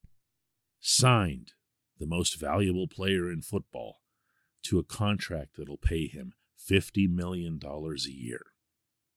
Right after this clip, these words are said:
referring to Aaron Rodgers, of course. On that same day that North America's most successful sports operation by a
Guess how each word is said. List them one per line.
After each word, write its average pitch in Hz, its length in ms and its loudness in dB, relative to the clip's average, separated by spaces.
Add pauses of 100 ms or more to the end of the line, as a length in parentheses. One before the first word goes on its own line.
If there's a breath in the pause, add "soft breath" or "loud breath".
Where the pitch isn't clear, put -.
(640)
referring 71 420 -4
to - 200 -12
Aaron 73 240 -10
Rodgers, 67 440 -10
of 67 120 -20
course. - 440 -6 (1300)
On 98 300 2
that 98 300 0
same 110 600 6
day 98 420 -2 (920)
that - 260 -6
North 85 300 -4
America's 80 720 -6 (680)
most - 340 2
successful - 840 4 (880)
sports - 520 0
operation 76 760 -6 (300)
by 80 160 4
a 67 120 0